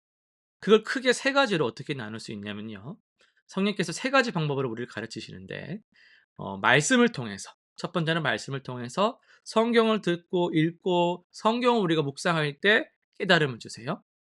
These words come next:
그리고 두 번째는요, 기도할 때,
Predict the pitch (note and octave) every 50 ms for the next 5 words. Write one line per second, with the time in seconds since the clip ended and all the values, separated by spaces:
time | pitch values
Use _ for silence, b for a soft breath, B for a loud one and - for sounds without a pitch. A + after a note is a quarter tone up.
0 | _ _ _ _ - C3 C3+ C#3 C#3 - C3+ B2+ D3 C#3+ C#3 D3 C3+ C3 B2+ C3
1 | D#3+ G#3 D4+ - b b b b b b b _ - - G#3+ G3+ C4+ A#3 F3 B2+
2 | A2 - - -